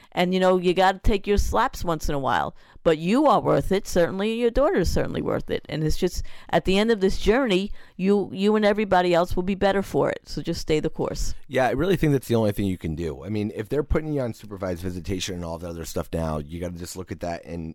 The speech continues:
Speaker 2: and I think it, when you're recovering from something like this, it's so important to live in the moment and make the best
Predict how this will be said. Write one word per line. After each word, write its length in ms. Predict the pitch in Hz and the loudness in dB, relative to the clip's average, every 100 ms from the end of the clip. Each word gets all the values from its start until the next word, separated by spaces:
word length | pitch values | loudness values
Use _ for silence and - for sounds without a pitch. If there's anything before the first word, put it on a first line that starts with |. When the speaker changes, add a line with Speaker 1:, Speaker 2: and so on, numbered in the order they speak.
| - | -14
Speaker 2:
and 420 | 90 85 80 78 - - _ _ _ _ - - _ _ _ _ - - - - - | -12 -8 -8 -8 -12 -20 _ _ _ _ -20 -20 _ _ _ _ -18 -16 -16 -12 0
I 80 | |
think 280 | - 170 - | 4 4 2
it, 100 | 170 - | -4 -2
when 340 | 113 120 151 | 4 4 6
you're 320 | 143 127 117 95 - - | 4 4 2 -6 -14 -2
recovering 600 | 104 - - 98 95 85 | 0 2 0 0 -2 -4
from 200 | 95 87 | -6 -4
something 340 | 110 90 95 | -4 -2 -2
like 160 | 87 80 | -2 -4
this, 220 | 90 - | -4 -6
it's 120 | - | -4
so 200 | 110 101 | 0 0
important 420 | 87 101 80 95 | 0 -2 -2 -6
to 160 | - 95 | -8 -6
live 380 | 85 92 101 95 - | -4 0 0 0 -2
in 140 | 98 | -2
the 80 | 90 | 0
moment 400 | 90 92 90 90 | 0 0 0 -4
and 140 | 90 | -6
make 180 | 87 87 | -6 -8
the 140 | 95 87 - | -8 -6 0
best 300 | 113 - | 0 0